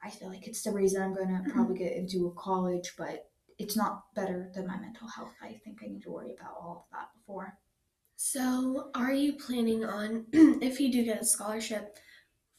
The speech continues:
Speaker 2: through volleyball, do you think you will become a professional athlete, or do you think you'll just start quitting?
Speaker 1: Um, I might go to professional, but I might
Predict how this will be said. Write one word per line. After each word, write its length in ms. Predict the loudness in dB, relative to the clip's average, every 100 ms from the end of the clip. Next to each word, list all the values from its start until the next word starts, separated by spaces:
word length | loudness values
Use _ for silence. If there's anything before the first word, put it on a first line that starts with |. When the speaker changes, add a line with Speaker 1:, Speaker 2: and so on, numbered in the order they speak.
| -8
Speaker 2:
through 260 | 2 6 6
volleyball, 500 | 4 -2 -4 -6 -6 -8 -20 -18
do 100 | -2
you 80 | 0
think 200 | 4 4 4
you 160 | 2
will 380 | 4 4 2 0 0
become 460 | 0 0 -6 -4
a 140 | -6 -6
professional 580 | -8 -8 -10 -10 -12 -8
athlete, 480 | -6 -6 -2 0 2
or 60 | 2
do 80 | 2
you 100 | 4
think 220 | 4 2
you'll 260 | 0 0 -4
just 360 | -8 -8 -12 _
start 320 | -8 -6 -8 -6
quitting? 380 | -6 -6 -10 -14 _ -20 -20 -20 -20 _ _
Speaker 1:
Um, 240 | 6 6 4 -4 _ _ _ _ _ -20 -20 _
I 200 | 6 10
might 760 | 12 10 8 4 0 -6 -12 -18 _ -20 -12
go 260 | -6 -4 -4
to 160 | -8 -14 -10
professional, 600 | -8 -6 -4 -2 -2 -4
but 160 | -6
I 140 | -4 -2
might 320 | -2 -2